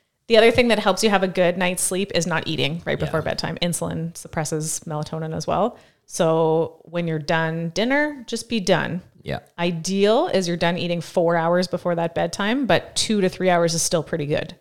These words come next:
Speaker 2: Yeah.
Speaker 1: So if your bedtime is ten thirty, I would say, you know,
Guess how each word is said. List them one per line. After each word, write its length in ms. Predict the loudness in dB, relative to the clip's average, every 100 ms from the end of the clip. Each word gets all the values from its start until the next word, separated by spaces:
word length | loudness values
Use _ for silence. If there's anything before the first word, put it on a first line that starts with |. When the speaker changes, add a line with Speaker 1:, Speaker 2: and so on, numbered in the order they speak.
| _
Speaker 2:
Yeah. 220 | -12 -10 -10 -12
Speaker 1:
So 160 | -4
if 100 | -4
your 80 | -2
bedtime 340 | -2 -2 -4 -6
is 80 |
ten 220 | -6 -8 -4
thirty, 580 | 0 2 2 0 -2 _ _ _ _ _ _
I 120 | 0 2
would 160 | 2
say, 800 | 2 2 4 2 2 0 -4 -6
you 100 | -6
know, 180 | -4 -4